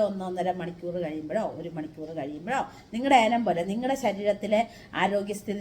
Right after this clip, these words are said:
നിങ്ങൾക്കേ അറിയത്തുള്ളൂ. അതിൻ്റെ അനുസരിച്ച് വേണം നിങ്ങൾ ഈ തലയെ തേച്ചിട്ട് നിൽക്കാൻ വേണ്ടി. അല്ലാണ്ട് ഞാനിപ്പോൾ ഇത്ര മണിക്കൂർ നിൽക്കാൻ പറഞ്ഞാൽ അങ്ങനെയൊന്നും ആരും കേൾക്കരുത് കേട്ടോ. നമ്മുടെ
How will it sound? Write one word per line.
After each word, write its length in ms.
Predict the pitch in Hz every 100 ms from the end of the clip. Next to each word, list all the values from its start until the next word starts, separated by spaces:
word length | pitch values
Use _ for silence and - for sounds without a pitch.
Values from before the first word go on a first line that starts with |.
| 185
നിങ്ങൾക്കേ 360 | 175 196 202 170
അറിയത്തുള്ളൂ. 380 | 151 - 147 147
അതിൻ്റെ 240 | 190 220 175
അനുസരിച്ച് 420 | 160 170 170 180 156
വേണം 180 | 202 196
നിങ്ങൾ 220 | 170 180 359 - - 175
ഈ 40 | 180
തലയെ 240 | 160 180 196
തേച്ചിട്ട് 380 | 175 165 - 220 220
നിൽക്കാൻ 300 | 202 165 - 151
വേണ്ടി. 180 | 143 135 - -
അല്ലാണ്ട് 240 | 185 202 196 196
ഞാനിപ്പോൾ 420 | 220 294 - 185
ഇത്ര 180 | 180 208 208
മണിക്കൂർ 300 | 175 175 170 165
നിൽക്കാൻ 260 | - 185 185
പറഞ്ഞാൽ 220 | 165 165
അങ്ങനെയൊന്നും 420 | 170 214 170 180 175 151
ആരും 180 | 170 185
കേൾക്കരുത് 380 | 214 214 165 156
കേട്ടോ. 220 | 185 - - - - - - 190
നമ്മുടെ 280 | 226 330